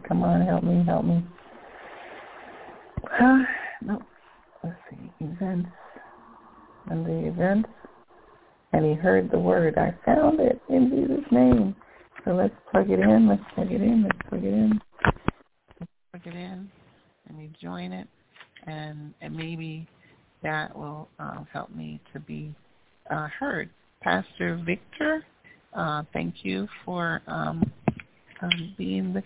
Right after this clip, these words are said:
me today, you and your, uh, ministry. Um, Pastor Victor, thank you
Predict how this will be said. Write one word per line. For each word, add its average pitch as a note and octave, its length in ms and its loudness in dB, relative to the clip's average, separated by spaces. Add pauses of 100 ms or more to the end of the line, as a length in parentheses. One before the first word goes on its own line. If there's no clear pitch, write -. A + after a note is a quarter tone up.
me F#3+ 160 -4 (100)
today, G3 480 -4 (460)
you F3+ 280 -4
and F3 140 -4
your, E3+ 280 -4 (120)
uh, D#3+ 120 -6
ministry. G#3+ 680 -4 (540)
Um, F2 240 -6
Pastor D#3 400 -6
Victor, F3 520 -6
thank - 280 -12
you E3 80 -12